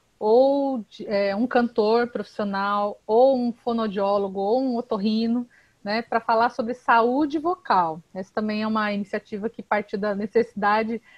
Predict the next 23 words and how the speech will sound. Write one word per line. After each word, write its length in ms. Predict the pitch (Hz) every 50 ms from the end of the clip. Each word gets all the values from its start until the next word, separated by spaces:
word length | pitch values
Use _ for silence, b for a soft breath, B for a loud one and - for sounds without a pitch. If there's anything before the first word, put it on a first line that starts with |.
| b b b b -
de, 800 | 190 185 196 208 220 226 220 220 214 208 202 196 190 185 190 190 175
de 80 | 214 202
buscar, 580 | 185 233 240 247 - _ - 226 220 233 233
né, 180 | 226 226 220 220
aulas 400 | 202 208 214 226 240 226 214 202 208 196 196 _ _ -
online, 880 | 208 214 208 196 190 196 214 226 233 226 220 208 196 196 190 185 180
né, 160 | 180 185 202 202
conhecimento 540 | - 214 208 - - - 214 214 208 -
virtual, 680 | 196 220 202 _ - 202 185 190 202 220 226 226 214 208
enfim. 460 | 202 214 214 _ - 196 180 175 170 _ _ _ b b b b b b b _ _ -
E, 560 | 208 208 208 208 208 208 208 208 208 202 208
então, 260 | 208 202 - 214 226
toda 300 | 233 - 262 294 294 359
quinta-feira, 1000 | - - - 311 302 - 311 302 - _ _ - 226 208 208 208 226 240 370 415 403 _ _ -
às 220 | 202 202 185 185 190
oito 340 | 208 214 262 285 - 269 208
da 140 | 202 196
noite, 360 | 196 185 185 208 254 - - 202
né, 60 | 202
então 180 | 208 - 190
daqui 160 | 185 202 - 220
a 60 | 208
pouquinho, 560 | - 226 208 _ _ - 180 180 196 226